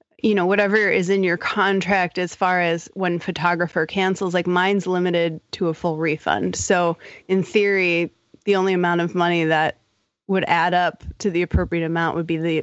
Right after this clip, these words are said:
amount of their package, 'cause that would be the maximum they could ever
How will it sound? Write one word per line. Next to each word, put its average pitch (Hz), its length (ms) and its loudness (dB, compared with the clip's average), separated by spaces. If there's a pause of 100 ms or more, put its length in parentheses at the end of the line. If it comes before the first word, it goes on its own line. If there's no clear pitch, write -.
amount 170 280 2
of 156 60 -2
their 143 120 0
package, - 720 -2
'cause 175 220 -8
that 151 200 0
would 165 100 0
be 170 80 0
the 160 120 0
maximum 165 600 0
they 160 120 -2
could 160 160 -8
ever 156 320 0